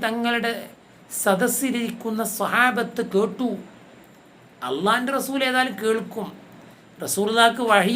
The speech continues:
വരുന്നുണ്ടെന്ന് മനസ്സിലാക്കാം, പ്രവാചകനാണെന്ന് മനസ്സിലാക്കാം.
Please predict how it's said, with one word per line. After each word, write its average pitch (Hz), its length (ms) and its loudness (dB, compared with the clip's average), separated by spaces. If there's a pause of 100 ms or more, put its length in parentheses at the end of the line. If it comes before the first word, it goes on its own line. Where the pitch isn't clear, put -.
(140)
വരുന്നുണ്ടെന്ന് 220 560 -2
മനസ്സിലാക്കാം, 151 520 -6 (1400)
പ്രവാചകനാണെന്ന് 190 720 -4
മനസ്സിലാക്കാം. 131 360 -14